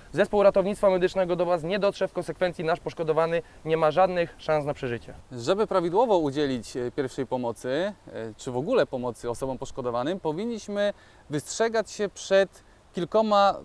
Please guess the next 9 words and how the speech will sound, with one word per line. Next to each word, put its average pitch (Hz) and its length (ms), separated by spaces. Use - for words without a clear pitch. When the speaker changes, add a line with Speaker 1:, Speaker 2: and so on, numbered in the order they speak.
Speaker 2:
poważnymi 175 460
błędami, 160 440
które 143 260
popełniamy. 127 580
Pierwszym, 135 640
głównym 160 440
i 135 60
najważniejszym 147 600
błędem 135 480